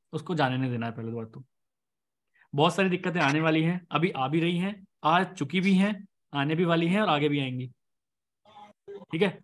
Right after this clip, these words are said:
but give up नहीं करना है बिल्कुल भी। ठीक है,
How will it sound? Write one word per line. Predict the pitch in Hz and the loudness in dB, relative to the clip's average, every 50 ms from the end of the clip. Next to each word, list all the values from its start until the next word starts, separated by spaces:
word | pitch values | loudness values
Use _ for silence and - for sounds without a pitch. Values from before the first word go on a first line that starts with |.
| _ _ _ - 165 | _ _ _ 0 0
but | 180 - - - - _ _ - - 190 - - - - - | 0 0 -2 -12 -20 _ _ -16 -16 -16 -14 -16 -16 -12 -4
give | 151 151 170 175 | -2 0 0 2
up | 165 | 2
नहीं | 170 147 | 2 2
करना | 135 123 123 123 | 2 0 -2 -2
है | 120 | -4
बिल्कुल | 117 113 113 120 110 | -4 -6 -6 -8 -10
भी। | 113 117 - _ _ _ _ _ _ _ _ _ _ _ _ - 494 - 494 269 285 285 - 262 480 480 - - _ _ - - _ _ _ _ _ _ _ _ _ - | -12 -14 -18 _ _ _ _ _ _ _ _ _ _ _ _ -16 -10 -8 -8 -8 -8 -8 -8 -8 -8 -8 -12 -20 _ _ -20 -20 _ _ _ _ _ _ _ _ _ -6
ठीक | 156 170 | -4 -4
है, | 170 | -4